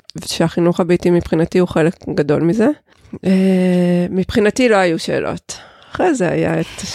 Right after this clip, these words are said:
את שאר העולם, אבל, <laughs> והתגובות, וה-,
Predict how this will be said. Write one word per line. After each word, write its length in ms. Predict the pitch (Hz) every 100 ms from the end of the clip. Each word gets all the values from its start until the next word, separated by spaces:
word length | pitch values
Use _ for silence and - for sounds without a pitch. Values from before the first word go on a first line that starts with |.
| - 226
את 60 |
שאר 300 | 214 202 180
העולם, 400 | 165 160 131 110
אבל, 240 | 180 240 220 254 254
<laughs> 220 | 208 220 233
והתגובות, 800 | 185 202 208 220 175 165 202 - 156
וה-, 460 | 151 151 156 -